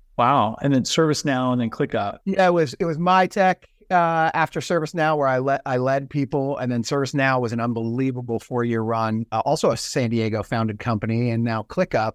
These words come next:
Speaker 2: And the big th-, thread you can pull through all that is I've tried very hard to stay in San Diego.
Speaker 1: Yeah, yeah. There you go. Got it. Okay.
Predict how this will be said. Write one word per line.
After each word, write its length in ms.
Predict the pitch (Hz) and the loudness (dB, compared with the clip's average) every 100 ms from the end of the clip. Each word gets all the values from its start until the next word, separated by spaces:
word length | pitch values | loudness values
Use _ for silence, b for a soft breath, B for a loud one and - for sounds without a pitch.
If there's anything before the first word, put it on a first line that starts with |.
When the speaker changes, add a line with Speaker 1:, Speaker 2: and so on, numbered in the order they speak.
| - | -6
Speaker 2:
And 240 | 120 110 | -2 -2
the 60 | 110 | -2
big 340 | 107 - 175 | -2 0 2
th-, 280 | - - 120 - | 0 -14 -16 -4
thread 240 | 143 156 | 2 2
you 120 | 131 113 | 2 -2
can 120 | 113 | -4
pull 180 | 143 117 | -4 -2
through 200 | 127 123 | 0 2
all 180 | 135 | 2
that 200 | 127 117 | 2 0
is 80 | 110 | -2
I've 180 | 117 110 | -2 -2
tried 300 | - 117 117 | 0 0 0
very 260 | 127 143 135 | 0 2 2
hard 360 | 131 123 107 | 2 2 -2
to 80 | 113 | -6
stay 520 | - 123 117 113 110 | -6 -2 0 0 -2
in 120 | 104 104 | -4 -6
San 260 | 117 107 | -4 -4
Diego. 360 | 104 104 101 98 _ - | -4 -4 -4 -8 _ -4
Speaker 1:
Yeah, 240 | 151 160 143 | 2 2 2
yeah. 180 | 185 - | 0 0
There 140 | 147 147 | -4 -4
you 120 | 151 | -2
go. 180 | 139 120 | 0 0
Got 260 | 165 131 | 0 0
it. 100 | 123 | 0
Okay. 420 | 135 - - 160 | -2 -2 -2 -2